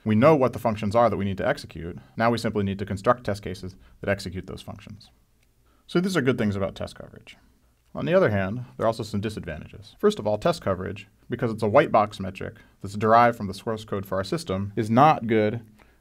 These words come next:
at helping us find bugs of omission. That is to say, bugs where we've simply left out something that we should have implemented. The second drawback is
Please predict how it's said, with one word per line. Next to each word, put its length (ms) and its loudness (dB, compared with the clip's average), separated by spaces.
at 80 -2
helping 240 2
us 100 -4
find 260 0
bugs 240 0
of 120 -6
omission. 480 -8
That 120 -8
is 60 -10
to 80 -14
say, 200 -2
bugs 280 0
where 100 -4
we've 160 -8
simply 280 -4
left 260 -2
out 300 -2
something 400 -8
that 80 -10
we 60 -8
should 160 -6
have 100 -6
implemented. 480 -12
The 80 -8
second 260 0
drawback 380 -6
is 320 -12